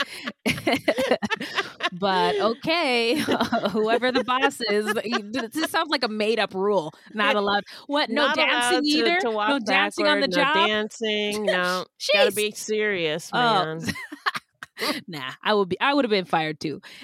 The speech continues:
Speaker 1: Anyway, one
Speaker 2: <laughs>
Speaker 1: coworker remembered him as the butt of jokes among the other guards. He recalled one occasion at work when he saw James Junior pretending to drive his desk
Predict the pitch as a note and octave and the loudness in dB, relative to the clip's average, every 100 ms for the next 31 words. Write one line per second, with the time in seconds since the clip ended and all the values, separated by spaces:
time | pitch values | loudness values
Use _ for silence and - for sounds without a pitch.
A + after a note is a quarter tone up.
0 | - F4 D#4 C4+ C4+ E4+ G#4+ A4+ - C4 | -4 -2 0 0 0 0 0 -2 -4 0
1 | C#4+ C#4 C4 - G#3+ G#3 A3 A3 A#3 C#4+ | 0 0 -2 0 0 0 0 0 0 0
2 | D#4+ D4 G#3+ G#3 G3+ - E3+ F3+ D#3+ F#3 | 0 -2 -2 -2 -2 -4 -4 -6 -2 0
3 | G#3+ F3 D#3+ G3 G#3+ C3 - D3+ D3+ D3+ | 0 -2 -6 0 0 0 -6 -6 -4 -2
4 | D3+ C#3+ C#3+ D#3 - - - - - - | 0 -2 -2 -2 -4 -6 -12 -18 -20 -18
5 | - A#3 G#3 A3+ G#3 A3 D4 D4+ B3 A3 | -2 0 2 2 0 2 -2 0 -2 0
6 | G3 F#3+ E3+ - E3 D#3+ E3+ D#3 E3+ E3 | -2 -2 -4 -4 -4 -2 -2 -4 -6 -6
7 | F3 D#3+ E3+ E3 D3+ - A#3+ B3 F3 F#3 | -4 -2 -2 -4 -6 -4 -2 0 -2 -4
8 | - C4+ D#4+ E4+ B3 F3 G#3+ C#4 D#4+ C4 | -2 0 0 0 -4 -2 -2 0 -2 -4
9 | G#3+ - B3+ G4 E4 - | -8 -4 0 0 -2 -6